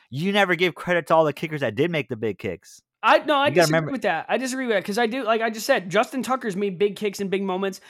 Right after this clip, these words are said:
Speaker 1: Yeah.
Speaker 2: Harrison Butker for the Chiefs
Speaker 1: Plenty
Speaker 2: has
Speaker 1: people
Speaker 2: done it.
Speaker 1: have.
Speaker 2: Adam
Speaker 1: Plenty
Speaker 2: Vinatieri.
Speaker 1: kickers
Speaker 2: Yeah,
Speaker 1: have.
Speaker 2: there are good kickers out there, Nick. I'm just amazed at how, like, little it is, right? Like,
Speaker 1: I mean,
Speaker 2: you
Speaker 1: there's
Speaker 2: think
Speaker 1: plen-, there's plenty of good kickers out there.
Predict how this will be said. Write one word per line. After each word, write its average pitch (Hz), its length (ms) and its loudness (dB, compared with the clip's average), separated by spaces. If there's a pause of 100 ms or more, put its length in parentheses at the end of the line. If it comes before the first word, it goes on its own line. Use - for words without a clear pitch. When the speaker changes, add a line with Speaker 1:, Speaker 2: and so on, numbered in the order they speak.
Speaker 1:
Yeah. 147 80 0
Speaker 2:
Harrison 202 360 0
Butker 202 420 2
for 220 100 -4
the 180 300 0
Chiefs - 140 -10
Speaker 1:
Plenty 160 260 2
Speaker 2:
has 202 80 -4
Speaker 1:
people 170 220 0
Speaker 2:
done 139 80 4
it. - 20 4
Speaker 1:
have. 101 260 -2
Speaker 2:
Adam 208 200 6
Speaker 1:
Plenty 202 200 0
Speaker 2:
Vinatieri. - 60 -2
Speaker 1:
kickers 220 220 4
Speaker 2:
Yeah, 262 100 2
Speaker 1:
have. 226 100 0
Speaker 2:
there 269 200 4
are 330 60 2
good 240 260 -2
kickers 285 340 -4
out 165 140 -4
there, 165 100 -8
Nick. 165 180 -8 (140)
I'm 285 180 2
just 330 160 -2
amazed 247 380 0
at 196 80 0
how, 214 280 4
like, 190 280 -4
little 208 480 0
it 208 180 0
is, 180 460 -4
right? 180 380 0 (840)
Like, 214 160 0 (100)
Speaker 1:
I 139 60 -2
mean, 143 80 0
Speaker 2:
you 143 60 -2
Speaker 1:
there's 247 180 6
Speaker 2:
think 311 140 -2
Speaker 1:
plen-, 180 180 4
there's 208 220 0
plenty 196 540 0
of 120 120 -2
good 139 180 0
kickers 131 340 -4
out 87 200 -2
there. 85 300 -6